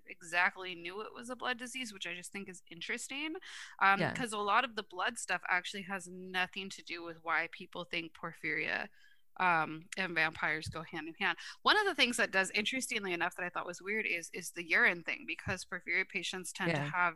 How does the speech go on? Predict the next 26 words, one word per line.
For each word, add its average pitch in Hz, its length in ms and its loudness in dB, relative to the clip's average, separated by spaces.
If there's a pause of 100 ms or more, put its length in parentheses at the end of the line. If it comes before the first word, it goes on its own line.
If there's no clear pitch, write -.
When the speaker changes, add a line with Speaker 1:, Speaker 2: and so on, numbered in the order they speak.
Speaker 1:
really 185 440 -2
dark 160 420 2
urine. 190 460 2 (420)
And 202 160 0
so 208 140 0
people 208 340 -4
started 190 460 4
thinking, 185 320 -4 (100)
I 180 80 -4
guess, 180 280 0
that 175 200 4 (160)
vampires 175 720 0
pee - 220 -2
blood, 170 500 4 (100)
basically, 160 680 2
is, 180 220 -4
is 175 200 -8
what 175 140 2
it - 160 2
kinda 165 160 -4
came 175 240 -6
down 185 220 0
to. 190 100 -12
So - 220 -14
that 190 180 -4
became 170 560 -2